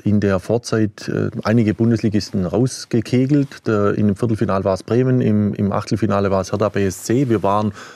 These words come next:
sowo-, wir waren beim Achtelfinale oben als Schiedsrichter und sind dann wiedergekommen zum Halbfinale, wurden eingeteilt, sind die in die damals noch nicht umgebaute Kabine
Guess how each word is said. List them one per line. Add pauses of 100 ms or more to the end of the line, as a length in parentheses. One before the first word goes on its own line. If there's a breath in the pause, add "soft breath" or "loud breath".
sowo-,
wir
waren
beim
Achtelfinale
oben
als
Schiedsrichter (540 loud breath)
und
sind
dann
wiedergekommen
zum
Halbfinale,
wurden
eingeteilt, (320 loud breath)
sind
die
in
die
damals
noch
nicht
umgebaute
Kabine